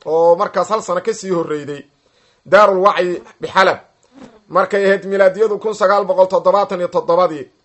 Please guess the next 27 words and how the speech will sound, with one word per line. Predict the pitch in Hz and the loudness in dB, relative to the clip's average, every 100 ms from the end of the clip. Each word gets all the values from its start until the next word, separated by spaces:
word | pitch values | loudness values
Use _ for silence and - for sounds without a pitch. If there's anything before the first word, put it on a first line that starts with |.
| _ | _
Waxaa | 151 180 | 0 2
kaloo | 190 208 | 2 2
lagu | 202 214 180 | 0 -2 0
daabacay | 190 175 143 147 123 | 2 2 0 -6 -8
Daaru | 170 180 202 190 | 0 2 2 -2
Ibni | 180 170 | -6 -10
Zayduun | 156 165 160 190 185 - _ _ _ | -6 -8 -4 -4 -4 -8 _ _ _
bi | - | -16
Beirut, | 165 175 185 208 226 135 _ _ _ _ _ _ _ | -6 -2 -2 -2 -6 -8 _ _ _ _ _ _ _
markay | 165 190 196 202 | 0 0 2 2
ahayd | 190 185 | 0 0
miilaadiyadu | 190 190 185 214 202 | 2 2 2 -2 -2
kun | 214 | -6
sagaal | 208 196 208 196 | -2 2 2 0
boqol | 185 190 | -4 -4
siddeetan | 180 185 214 208 | -6 -4 -4 -4
iyo | 185 175 | 0 0
shantii, | 208 196 175 156 | 0 -6 -10 -12
taxqiiqeeda | - 175 196 220 208 196 185 | -12 -6 -6 -4 -6 2 2
Sayid | 180 220 196 - | 2 -2 -2 -10
Jamiili | 165 185 214 202 | -8 -8 -2 0
isagoo | 170 190 180 | 0 0 2
iska | 160 - 180 | 0 2 2
leh. | 160 - _ _ _ _ _ _ _ _ | 2 -2 _ _ _ _ _ _ _ _
Mar | 160 208 226 | -2 0 2
kaluu | 214 208 | 0 -2
ku | 202 | -2